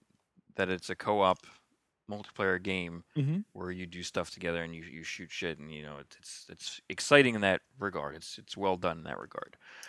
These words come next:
Speaker 1: Um, m-, uh, but on the flip side, it still is very much that type of game. It's wearing it like a mask of that type of game. It's really not.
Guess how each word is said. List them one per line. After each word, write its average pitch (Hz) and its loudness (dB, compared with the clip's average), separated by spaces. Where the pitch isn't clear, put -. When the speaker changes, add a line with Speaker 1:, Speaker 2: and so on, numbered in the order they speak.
Speaker 1:
Um, 87 2
m-, 107 -10
uh, 101 2
but 110 8
on 107 0
the 104 -2
flip - -2
side, 87 4
it 117 2
still 143 4
is 113 0
very 107 6
much 104 0
that 101 4
type 104 -2
of 90 -8
game. 104 0
It's 95 -6
wearing 139 10
it 110 2
like 107 2
a 110 0
mask 107 4
of 98 -6
that 92 2
type 90 -4
of 87 -14
game. 90 -4
It's 90 -6
really 120 2
not. 87 -2